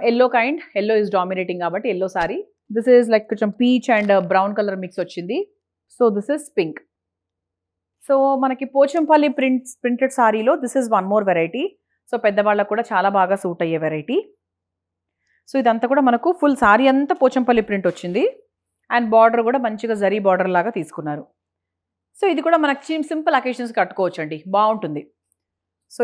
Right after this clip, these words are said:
ఇది పళ్ళు అన్నమాట. So this is the pallu. So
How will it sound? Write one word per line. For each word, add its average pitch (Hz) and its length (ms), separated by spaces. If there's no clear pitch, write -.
ఇది 233 160
పళ్ళు 196 300
అన్నమాట. 165 320
So 233 60
this 202 180
is 277 120
the 277 120
pallu. 190 200
So 247 80